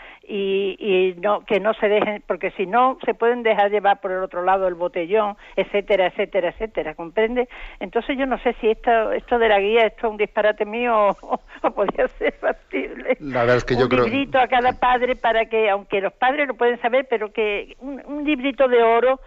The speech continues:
Speaker 1: para la, el futuro de la vida espi-, espiritual de estos niños.
Speaker 2: Muchas gracias, Carmen.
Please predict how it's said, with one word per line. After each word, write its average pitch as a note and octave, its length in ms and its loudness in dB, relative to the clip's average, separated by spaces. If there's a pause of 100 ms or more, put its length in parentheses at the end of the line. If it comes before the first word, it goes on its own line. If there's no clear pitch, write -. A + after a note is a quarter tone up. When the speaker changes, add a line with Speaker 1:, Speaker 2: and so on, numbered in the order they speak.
(200)
Speaker 1:
para G#3+ 220 0
la, G#3 140 0
el A3 580 -6
futuro C#4 500 -2
de A#3+ 100 0
la A#3 120 2
vida A#3+ 280 0
espi-, - 440 -8
espiritual A3 800 -4
de G3+ 80 -4
estos G3 220 -10
niños. E3 440 -16 (480)
Speaker 2:
Muchas B2 260 -4
gracias, A2+ 260 -4
Carmen. G#2+ 340 -6